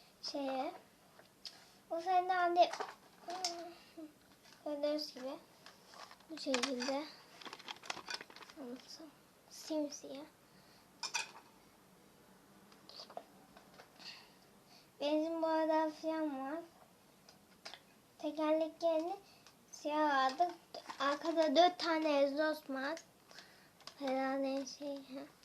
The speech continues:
Ama camlar siyah. Hı. Şöyle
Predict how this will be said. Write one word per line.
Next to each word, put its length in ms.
Ama 380
camlar 440
siyah. 540
Hı. 60
Şöyle 220